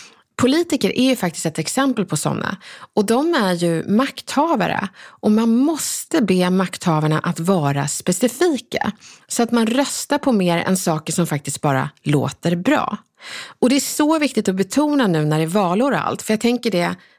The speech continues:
man vill ju lägga sin röst på någonting som man faktiskt förstår. Inte bara någonting som låter bra och lite fluffigt. Och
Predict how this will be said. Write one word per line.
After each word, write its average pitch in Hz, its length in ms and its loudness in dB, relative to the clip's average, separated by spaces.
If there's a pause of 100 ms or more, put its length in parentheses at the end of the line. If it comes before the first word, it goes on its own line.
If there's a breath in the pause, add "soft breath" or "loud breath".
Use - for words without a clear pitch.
(120 soft breath)
man 208 160 2
vill 202 120 2
ju 208 80 2
lägga 233 520 0
sin 277 220 2
röst 180 280 -2
på 196 80 0
någonting 160 360 0
som 156 140 -2
man 160 100 2
faktiskt 147 460 -4
förstår. - 680 0
Inte 180 260 0
bara 214 180 2
någonting 151 380 -2
som 151 280 -2 (160)
låter 165 680 0
bra 151 400 -2 (160)
och 180 100 2
lite 170 200 0
fluffigt. - 840 -4 (800 loud breath)
Och 220 200 4